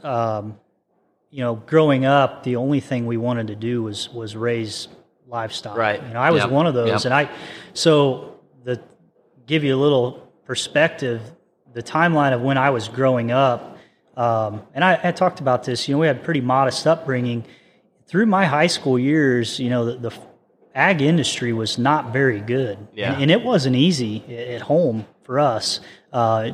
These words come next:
Speaker 1: and we probably didn't have the resources and financial uh, a level and, and at least the commitment to really go out and pursue,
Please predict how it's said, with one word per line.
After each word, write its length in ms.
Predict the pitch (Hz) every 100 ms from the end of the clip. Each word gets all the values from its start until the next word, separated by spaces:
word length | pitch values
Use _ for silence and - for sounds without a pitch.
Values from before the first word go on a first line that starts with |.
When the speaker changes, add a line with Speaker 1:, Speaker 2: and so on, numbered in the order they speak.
| 139 -
Speaker 1:
and 140 | 127
we 100 | 139
probably 320 | 143 135 131
didn't 200 | 131 123
have 240 | 120 131 123
the 100 | 113
resources 800 | 131 143 - 131 127 - 120
and 120 | 113 107
financial 760 | 123 120 127 147 - 113 113 - - _ _ 120
uh, 240 | 113 110 127
a 60 |
level 540 | 120 135 160 143 127 120
and, 180 | 117
and 180 | 139 131
at 100 | 131
least 340 | 135 190 190 139
the 80 |
commitment 540 | 120 123 135 170 123 -
to 100 | 110
really 280 | 113 120 117
go 200 | 120 120
out 200 | 120 117
and 100 | 110
pursue, 640 | - 117 - 139 131 123